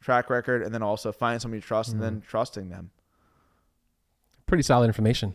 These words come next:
Speaker 2: You have this video on your, your page. You were drifting, and you, you, you
Speaker 1: Oh.
Speaker 2: realized there was a, uh, a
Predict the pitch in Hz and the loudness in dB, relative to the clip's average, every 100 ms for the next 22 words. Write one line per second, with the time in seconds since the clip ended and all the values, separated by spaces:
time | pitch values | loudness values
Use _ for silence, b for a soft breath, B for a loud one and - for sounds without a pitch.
0 | - - 196 233 127 139 147 139 123 123 | -4 6 8 8 8 8 10 10 10 8
1 | 120 113 110 104 95 - 101 - 123 110 | 6 6 6 4 2 -2 -4 0 0 0
2 | 95 135 160 117 156 - 131 107 98 - | 0 4 4 6 4 6 6 4 0 2
3 | 165 170 165 165 151 156 170 151 143 139 | 4 4 6 6 8 8 10 10 8 6
4 | 127 120 120 113 101 - 110 | 4 0 0 -2 -4 -6 -8